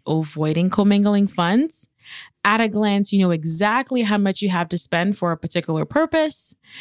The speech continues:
and it definitely avoids overspending and can help you avoid undersaving as well. So here are the three bank accounts that I recommend having.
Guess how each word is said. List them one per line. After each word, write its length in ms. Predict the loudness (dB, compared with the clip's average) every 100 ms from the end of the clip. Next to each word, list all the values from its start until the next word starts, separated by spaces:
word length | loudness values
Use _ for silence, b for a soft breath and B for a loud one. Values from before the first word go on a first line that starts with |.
| B -4
and 200 | 0 0
it 180 | 0 0
definitely 380 | 0 0 0 0
avoids 540 | 0 0 0 0 -2
overspending 920 | -4 -2 -2 -4 -2 2 4 4 2 2
and 180 | -2 -4
can 140 | -4
help 300 | -2 -2 -2
you 80 | -2
avoid 560 | -2 -2 0 0 0 -2 0
undersaving 1200 | 2 4 4 2 0 -6 -10 -4 -2 0 -2 -2
as 420 | -4 -2 0 -2 -4
well. 500 | -6 -2 -2 -4 -10 -20 _ _ _ b b b
So 180 | 0 0
here 240 | 2 0
are 80 | 0
the 140 | 0
three 640 | -2 -2 0 2 2 0 -4 _ _ -4
bank 220 | -2 -2
accounts 380 | -4 -4 -4 -4
that 100 | -2
I 140 | 0
recommend 480 | 0 -2 -2 -2 -2
having. 580 | -2 -2 -2 -6 -10